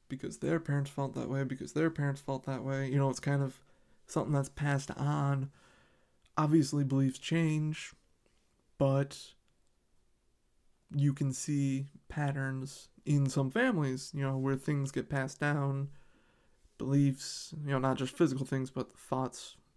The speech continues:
beliefs, actions, all of that. To me, this is probably the, it's not the hardest. I was gonna say it's probably the hardest. No, the hardest is the final, the third all, which is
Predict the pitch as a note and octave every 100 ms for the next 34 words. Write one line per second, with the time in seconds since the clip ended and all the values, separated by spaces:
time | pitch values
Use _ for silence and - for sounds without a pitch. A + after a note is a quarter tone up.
0 | _ - C3+ C3+ C3+ - - - - _
1 | _ _ - C3+ C3+ C3 - C#3 C3+ C3
2 | D3 C#3+ C3+ C#3 C3 C3 C3+ _ _ -
3 | - - - - - - - _ _ _
4 | - - D3 E3 D3+ C3+ D3 C3+ C#3+ C#3
5 | D3 C3 C#3+ C#3 C3+ - - - - -
6 | - - _ _ _ _ _ _ _ _
7 | _ _ _ _ - _ _ _ _ -
8 | D#3 D3 C#3 C#3 C3 D3+ C3+ C3+ - -
9 | D3 C#3+ C#3+ C#3+ C#3 E3 E3 D3 C#3+ C#3+
10 | C#3 C#3+ C#3+ C#3+ C3+ C#3 E3+ F3 F3 -
11 | D3 C3+ - - - - C#3+ C#3+ D3+ D#3
12 | D#3 E3+ _ - C3+ C3+ E3 D#3+ D#3+ -
13 | D3 C#3+ C#3+ C#3+ C#3+ - - - - _
14 | _ _ - - C#3